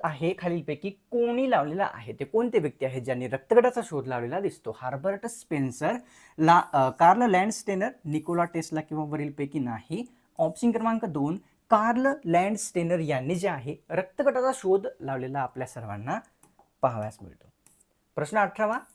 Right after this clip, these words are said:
भारतात सर्वात कमी क्षेत्रफळ असलेले राज्य कोणते आहे ते आपल्याला विचारायचं, विचारलेलं आहे. सर्वात कमी क्षेत्रफळ कोणत्या राज्याचे येते? तर ऑप्शनमध्ये सिक्कीम, गोवा, नागालँड किंवा मणिपूर.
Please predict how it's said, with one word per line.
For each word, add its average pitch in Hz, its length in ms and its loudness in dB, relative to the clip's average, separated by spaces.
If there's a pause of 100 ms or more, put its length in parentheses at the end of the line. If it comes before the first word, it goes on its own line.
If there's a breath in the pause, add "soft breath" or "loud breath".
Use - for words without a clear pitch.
(520)
भारतात 156 440 0
सर्वात 175 320 4 (120)
कमी - 180 -2
क्षेत्रफळ 214 560 -2
असलेले 156 460 0
राज्य 165 320 2
कोणते 131 440 -4
आहे 131 240 -6
ते 165 160 -2
आपल्याला 131 320 -4
विचारायचं, 113 600 -8
विचारलेलं 123 520 -2 (100)
आहे. 117 240 -10
सर्वात 226 400 0 (120)
कमी 233 140 2
क्षेत्रफळ 175 440 -4
कोणत्या 233 340 4
राज्याचे 165 360 0
येते? 175 260 2
तर 127 340 2 (300 loud breath)
ऑप्शनमध्ये 175 480 2
सिक्कीम, 156 720 -2
गोवा, 139 440 6
नागालँड 131 640 0
किंवा 160 200 -4
मणिपूर. 202 500 0